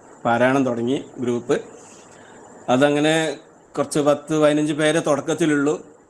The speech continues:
അത്, ആ, എങ്ങനെ എന്താണെന്നൊന്നും അറിയില്ലായിരുന്നു.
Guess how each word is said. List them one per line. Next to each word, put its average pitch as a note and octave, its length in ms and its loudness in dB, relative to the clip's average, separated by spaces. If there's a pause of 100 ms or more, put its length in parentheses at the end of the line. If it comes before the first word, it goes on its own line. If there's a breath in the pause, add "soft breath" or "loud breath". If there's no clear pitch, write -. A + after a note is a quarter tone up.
(160)
അത്, C#3 300 4
ആ, - 320 -6
എങ്ങനെ C3+ 500 2
എന്താണെന്നൊന്നും D#3 580 2
അറിയില്ലായിരുന്നു. D3+ 540 0